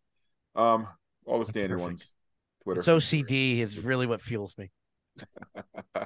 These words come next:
Speaker 1: Um, where am I heading? Um,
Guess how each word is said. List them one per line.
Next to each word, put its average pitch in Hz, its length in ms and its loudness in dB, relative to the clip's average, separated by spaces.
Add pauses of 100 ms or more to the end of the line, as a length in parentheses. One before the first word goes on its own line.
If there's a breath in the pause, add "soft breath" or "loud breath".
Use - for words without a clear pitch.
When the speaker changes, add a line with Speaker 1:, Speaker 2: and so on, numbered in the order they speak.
(1500 loud breath)
Speaker 1:
Um, 135 400 10
where 180 180 12
am 165 120 10
I 156 120 8
heading? 127 360 4
Um, 120 420 4